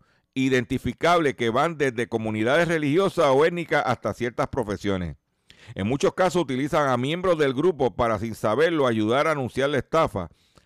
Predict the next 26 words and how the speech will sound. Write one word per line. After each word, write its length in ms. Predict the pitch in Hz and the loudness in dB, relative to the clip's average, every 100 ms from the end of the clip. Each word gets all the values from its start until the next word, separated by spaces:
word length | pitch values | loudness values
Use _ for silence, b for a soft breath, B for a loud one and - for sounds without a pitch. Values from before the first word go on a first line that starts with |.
| b b | b b
a 160 | 107 123 | 4 6
otros 340 | 170 156 127 | 6 6 2
y 80 | 117 | 2
convencer 540 | 117 113 107 - 143 | 2 0 -2 -2 0
a 80 | 156 | 2
la 120 | 139 | 2
gente 280 | 135 151 151 | 0 0 -2
de 140 | 131 | -2
su 120 | 113 110 | -2 -2
validez. 440 | 101 92 101 98 _ _ _ _ b b - | 0 -2 -2 -4 _ _ _ _ b b -4
Se 220 | 120 123 | 2 4
ve 160 | 160 | 4
entre 260 | 190 147 131 | 2 -2 -4
todos 300 | - 147 170 | 2 4 4
los 120 | 160 | 4
grupos 340 | 139 175 131 - | 2 -2 -2 -2
culturales 600 | 156 120 135 131 156 143 | -4 -2 0 2 2 2
expa-, 360 | 131 - 123 - | 0 -2 -4 -2
expatriados 880 | 120 - 117 110 117 135 165 165 - | -4 -2 -4 -4 0 0 4 2 0
de 120 | 120 | -6
todo 400 | - 127 147 139 | -4 -2 0 -2
tipo 300 | 143 - 147 | -4 -4 -2
de 100 | 139 | -2
países, 420 | 113 113 131 143 | -2 -2 -2 -4
dijo 280 | 117 120 117 | -2 0 0
Fleck. 400 | - 135 131 | 0 -2 -2